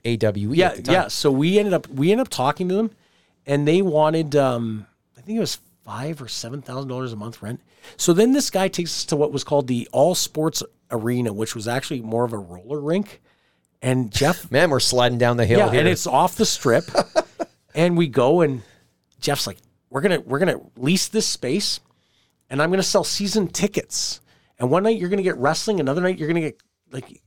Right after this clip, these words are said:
Speaker 2: he had this idea that one night you're gonna get a concert, one night you're gonna get a comedian,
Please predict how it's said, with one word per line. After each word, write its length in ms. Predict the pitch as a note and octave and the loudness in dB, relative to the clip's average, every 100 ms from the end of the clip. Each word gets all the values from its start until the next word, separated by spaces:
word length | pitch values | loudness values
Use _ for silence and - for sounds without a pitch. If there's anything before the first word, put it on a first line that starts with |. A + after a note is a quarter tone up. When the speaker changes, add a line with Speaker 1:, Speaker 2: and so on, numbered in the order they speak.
| _ | _
Speaker 2:
he 220 | C3 D#3+ | -8 -4
had 180 | E3+ E3+ | -2 0
this 180 | F3 E3+ | 0 0
idea 240 | D#3+ E3+ | 2 2
that 80 | A#2 | 4
one 180 | B2+ F3+ | 2 2
night 120 | F#3+ | 0
you're 80 | D#3+ | 0
gonna 140 | F3 | 0
get 80 | D#3 | -2
a 40 | |
concert, 520 | - - D3+ E3+ G3 C3 | -4 -2 -2 0 -2 0
one 100 | D3 | 0
night 140 | F3 | 0
you're 80 | D3+ | 0
gonna 140 | D#3+ | -2
get 80 | C#3 | -2
a 40 | |
comedian, 480 | A#2 B2 D3+ G#3 G#3+ | -2 0 2 2 2